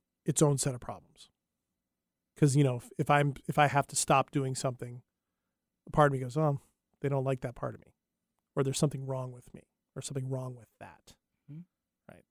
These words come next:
Speaker 1: Um, that doesn't feel good. Right. And I don't particularly really want anybody changing what they're doing for me either, although sometimes I suppose we all act like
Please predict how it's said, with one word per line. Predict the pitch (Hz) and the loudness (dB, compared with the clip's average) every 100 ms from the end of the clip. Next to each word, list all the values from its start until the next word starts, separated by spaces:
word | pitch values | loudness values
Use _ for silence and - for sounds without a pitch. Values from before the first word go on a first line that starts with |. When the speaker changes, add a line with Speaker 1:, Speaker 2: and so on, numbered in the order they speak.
| _ _ _ _ _ _ - | _ _ _ _ _ _ -2
Speaker 1:
Um, | 160 156 | 4 8
that | 165 | 8
doesn't | 135 123 | 6 0
feel | 117 _ | -16 _
good. | 98 _ _ _ _ _ | -20 _ _ _ _ _
Right. | 135 135 _ - | -16 -16 _ 2
And | 175 175 175 | 4 4 6
I | 165 | 6
don't | 220 | 4
particularly | 226 - 214 208 185 | 2 -2 2 6 8
really | 165 165 156 | 8 8 8
want | 143 147 139 - | 6 4 2 -2
anybody | 151 151 143 131 | 0 2 2 0
changing | - 147 135 127 | -2 -2 -2 -6
what | 131 127 | -6 -6
they're | 127 | -6
doing | 123 120 120 120 _ _ _ _ _ _ _ _ _ _ | -6 -8 -10 -16 _ _ _ _ _ _ _ _ _ _
for | - | -6
me | 131 160 | 0 2
either, | 151 131 156 98 | 2 2 0 0
although | 127 139 | -6 -4
sometimes | 135 160 147 135 127 | 2 2 2 -2 -6
I | 123 _ | -12 _
suppose | - - 127 | -14 -8 -6
we | 131 | -4
all | 131 123 | -2 -2
act | 127 - - | -6 -10 -12
like | 57 _ | -14 _